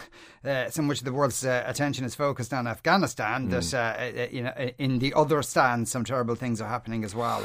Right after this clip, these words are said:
Speaker 1: And, uh, this is a rather large explosion.
Speaker 2: Yeah, this happened at a military base in the south of the country, and it's, I suppose one of the reasons I included it is because, uh, of Afghanistan. There is nerves in a lot of the stands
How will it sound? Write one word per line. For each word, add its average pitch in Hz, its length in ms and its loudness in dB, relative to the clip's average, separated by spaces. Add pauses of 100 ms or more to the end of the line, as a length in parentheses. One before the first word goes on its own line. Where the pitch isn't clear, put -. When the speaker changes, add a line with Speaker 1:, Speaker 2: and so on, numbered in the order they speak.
Speaker 1:
And, 117 300 -2
uh, 120 200 0 (300)
this 135 160 -2
is 143 120 -4
a 131 220 2
rather 131 260 2
large 123 220 2
explosion. 123 680 -4
Speaker 2:
Yeah, 110 440 2
this 127 140 -4
happened 120 260 0
at 98 120 0
a 101 40 2
military 107 600 2
base 101 340 0
in 101 200 0
the 101 60 0
south 110 320 0
of 98 80 -4
the 92 60 0
country, 101 320 0
and 104 100 2
it's, - 200 -8 (460)
I 107 100 -2
suppose 117 360 0
one 107 140 2
of 101 60 0
the 95 80 -2
reasons 104 320 0
I 95 60 2
included 104 520 0
it 90 120 2
is 98 120 2
because, 107 640 -2 (140)
uh, 92 520 0
of 107 300 0
Afghanistan. 95 760 -2
There 98 160 2 (140)
is 107 220 0
nerves 107 580 0
in 101 120 0
a 98 100 0
lot 101 140 0
of 98 80 -8
the 98 80 -2
stands 98 600 0